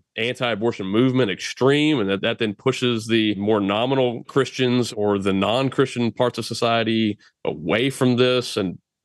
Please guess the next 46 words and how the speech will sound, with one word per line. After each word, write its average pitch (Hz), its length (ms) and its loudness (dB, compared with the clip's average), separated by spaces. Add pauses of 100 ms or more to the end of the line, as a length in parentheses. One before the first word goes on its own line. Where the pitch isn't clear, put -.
(160)
more 123 240 4
toward 127 280 0
killing 127 260 0
children. 123 580 2 (460)
Or, 185 400 4 (200)
<laughs> - 220 -10
you 147 120 4
know, 147 80 0
the 139 120 0
opposite - 480 -6
could 101 100 -2
happen. 98 240 0
It 101 80 0
could 127 180 2
be 120 160 2
that 104 380 2 (520)
the 110 140 0
consistency 117 680 -2
is 98 80 -2
seen 107 320 -2
and 98 100 -4
people 113 280 -2
really 110 240 2
see 120 240 -2
what 110 160 0
they're 107 160 2
doing 117 340 2
and 107 80 0
they 101 80 2
begin 120 260 0
repenting, 110 640 -2
and 107 80 2
we 110 60 4
see 120 160 0
a 110 60 0
national 104 420 -2
revival 101 880 0 (220)
because 110 580 0
of 107 160 0
our 110 160 2
consistency, - 880 -4
right? 107 220 2
That 113 180 0
could 123 100 2
also 127 320 0
happen. - 440 -8